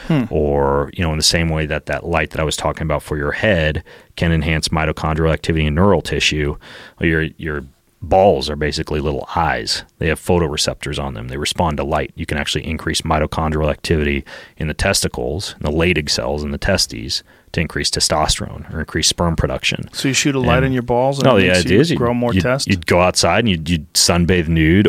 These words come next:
Speaker 2: or you'd use one of these lights and just stand in front. Like, I literally, I look, look like an idiot at work, but this is what I do. I've got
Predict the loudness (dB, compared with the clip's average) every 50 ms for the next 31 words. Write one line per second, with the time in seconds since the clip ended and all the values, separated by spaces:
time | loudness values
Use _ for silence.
0 | 4 4 4 4 4 4 4 2 4 4 4 4 4 4 4 4 4 4 4 4
1 | 2 2 0 -2 0 0 0 2 2 0 0 -2 -2 0 0 2 0 0 0 2
2 | 2 4 6 6 6 6 4 4 2 2 2 2 0 0 -2 -4 -2 -2 0 2
3 | 0 0 0 2 2 4 4 4 4 4 2 2 2 2 2 2 2 -2 -2 0
4 | 0 2 2 4 4 4 4 2 0 -2 -6 -12 -16 -4 0 2 4 4 4 2
5 | 0 0 0 0 0 -2 -2 -4